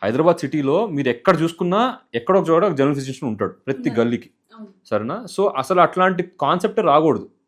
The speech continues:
Speaker 1: And it, I am not telling you that everything is very, uh, affordable these days. ఎవ్-, ఎవరు ఒక రెండు వేల ఐదు వందలు, మూడు వేలు ఎవరు ఛార్జ్ చేయట్లేదు, అందరూ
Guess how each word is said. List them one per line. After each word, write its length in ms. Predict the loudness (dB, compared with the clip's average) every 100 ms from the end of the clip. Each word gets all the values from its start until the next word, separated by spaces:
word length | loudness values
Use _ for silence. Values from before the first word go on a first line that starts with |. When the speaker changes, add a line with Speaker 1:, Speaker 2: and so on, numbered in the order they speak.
| -10
Speaker 1:
And 120 | -6 -6 -10 _ _ -18
it, 100 | -12 -6
I 40 | -4
am 60 | 0
not 120 | 0 0
telling 200 | 0 -4 -2
you 60 | -4
that 100 | -4 -6
everything 280 | -6 -6 -6
is 60 | -4 0
very, 200 | 0 0 -4 -4 -8 _ _
uh, 140 | -4 -2 2
affordable 400 | 4 6 4 0 -2
these 140 | -4 -6
days. 160 | -10 -14 _ -20 _ _ -10
ఎవ్-, 240 | -8 -4
ఎవరు 320 | -2 2 6 6 6
ఒక 80 | 6 4
రెండు 140 | 4
వేల 140 | 4
ఐదు 140 | 6 4
వందలు, 180 | 4 2
మూడు 160 | 4 4
వేలు 120 | 4
ఎవరు 140 | 2 2
ఛార్జ్ 200 | 2 2 0
చేయట్లేదు, 360 | -4 -4 -12 -16 _ _
అందరూ 260 | -8 -2